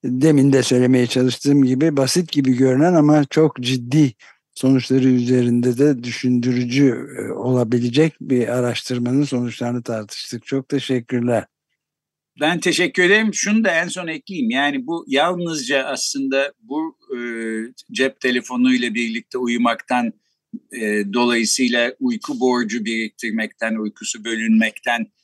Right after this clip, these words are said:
Speaker 2: e, bunlara, e, maruz kalmaktan insanların, e, sıkıntısı değil yalnızca. Çünkü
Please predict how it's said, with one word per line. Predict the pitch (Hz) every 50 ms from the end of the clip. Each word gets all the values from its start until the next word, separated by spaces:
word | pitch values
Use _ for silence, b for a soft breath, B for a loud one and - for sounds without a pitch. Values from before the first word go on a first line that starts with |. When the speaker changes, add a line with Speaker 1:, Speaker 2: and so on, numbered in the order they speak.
| _ _ _ _ _ _ - 135
Speaker 2:
e, | 110 110 107 104 104 104 101 101 101 101 101 101 101
bunlara, | 101 107 107 117 120 117 113 113 117 123 123 120 123 - - 117 110
e, | 110 107 107 104
maruz | 98 104 113 113 117 120 120 113 - -
kalmaktan | - 110 120 120 117 117 113 - _ - 127 123 127 131
insanların, | 131 120 113 104 - 123 120 117 120 120 120 123 123 120 127 127 127 123 - _ _ _ _ _ _ _ _
e, | 135 113 104 104 107 104 104 98
sıkıntısı | - - - 131 - - 139 131 - - - - - 214 202
değil | 175 170 170 165 151 139
yalnızca. | 123 107 98 98 101 98 95 92 - 120 135 180 190 -
Çünkü | - 147 135 117 - - 180 180